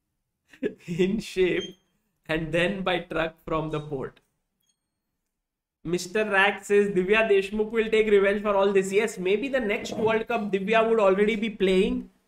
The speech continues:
Sam Roberts says, "Anish couldn't become the challenger, but imagine get-, imagine getting a Magnus versus Anish final here." Yeah, that would be very, very interesting for sure. Padmini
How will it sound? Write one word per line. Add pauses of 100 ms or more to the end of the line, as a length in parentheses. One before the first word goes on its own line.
(160)
Sam
Roberts
says,
"Anish
couldn't
become
the
challenger,
but
imagine
get-,
imagine
getting (100)
a
Magnus
versus
Anish
final
here."
Yeah,
that
would
be
very,
very (240)
interesting (380)
for
sure. (3250)
Padmini